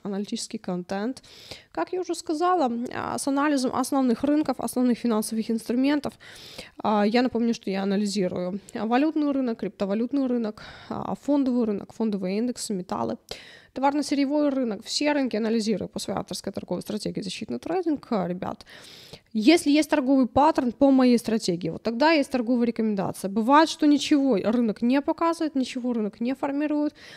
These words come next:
Тогда я говорю, сейчас вне рынка, сейчас ничего понятного нет, э, не торговая картинка, пока ждем. Если понятное направление, то есть если инструмент в тренде, но еще, э, не сформировал какую-то торговую комбинацию,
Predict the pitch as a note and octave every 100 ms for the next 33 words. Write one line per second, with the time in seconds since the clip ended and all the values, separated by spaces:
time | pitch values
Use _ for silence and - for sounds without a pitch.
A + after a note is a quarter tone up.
0 | - _ E4 E4+ G4 D4+ D#4 D#4 C#4 D4+
1 | C4+ - C#4+ D4+ E4 C#4+ - - C4 -
2 | B3 - B3+ A3+ G#3 A#3 A#3 G#3 A#3 C4+
3 | E4 E4+ - A3+ G3+ A#3+ B3 A#3+ A3 F#3+
4 | - A#3+ - D#4+ D4+ A#3 A3+ A#3 A3+ G#3
5 | F#3+ E3+ - - - - - C4 E4 D#4+
6 | D4+ D#4 D#4 D#4 D4 C#4+ E4 D#4 E4+ D#4+
7 | A#3 - C4+ C4 A#3+ C4 C4+ B3 - D4
8 | C#4+ C#4+ A3+ G3 - _ _ _ _ _
9 | _ - - B3 C#4+ C#4+ A#3 G3 A#3+ B3
10 | - C#4 C4 G#3+ - - G#3+ G3 G#3 A#3+
11 | - C4+ C4 B3+ G3 - A3+ G#3+ G#3+ G3+
12 | F#3+ F#3 G3 G#3 A#3 D4 E4 C4+